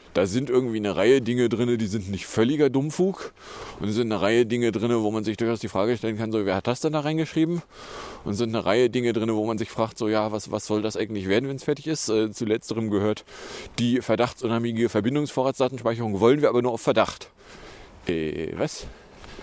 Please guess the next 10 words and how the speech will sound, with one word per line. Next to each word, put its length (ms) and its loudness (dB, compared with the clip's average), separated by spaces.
Sie 160 -4
wissen 280 -4
schon, 200 -2
dass 160 -8
die 100 -8
Vorratsdatenspeicherung 1300 -2
Vorrat, 600 2
weil 320 2
kein 220 -2
Verdacht, 640 0